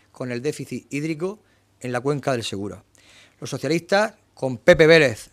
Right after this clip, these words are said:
a la cabeza, tal y como ellos dicen, han dejado claro hoy en el pleno, en la Asamblea Regional, que ellos son sanchistas antes que murcianos o antes que cualquier otra cosa. Una pena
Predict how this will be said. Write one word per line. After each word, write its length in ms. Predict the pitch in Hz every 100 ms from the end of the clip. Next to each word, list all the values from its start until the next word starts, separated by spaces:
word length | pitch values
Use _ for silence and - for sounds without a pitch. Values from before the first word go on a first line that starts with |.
| -
a 80 | 123
la 120 | 123
cabeza, 460 | 123 151 - 113 - _ _ _ _ -
tal 160 | 139
y 40 | 131
como 200 | 127 135
ellos 140 | 131
dicen, 420 | 165 - 202 233 - _ _
han 120 | 156
dejado 320 | 175 - 175 160
claro 220 | 160 156
hoy 120 | 151
en 60 | 143
el 100 | 131
pleno, 340 | - 160 151
en 60 | 143
la 80 | 131
Asamblea 300 | 127 131 135
Regional, 400 | 123 127 165 190 - _
que 80 | -
ellos 180 | 180 185
son 220 | 190 156 -
sanchistas 880 | - 156 147 127 220 - 277 320 - _ _ _ _ _ _ _ _ _
antes 560 | - 220 220 247 254 - _ _
que 140 | - 139
murcianos 560 | 127 - 190 220 262 - _ _ _ _ _ _
o 140 | 143
antes 280 | 185 190 214
que 120 | -
cualquier 560 | 143 139 - 165 185 - -
otra 220 | 147 139
cosa. 340 | 120 - 98 _ _ _ _ _ - - - _ _ _
Una 200 | 185 196
pena 420 | 190 208 247 269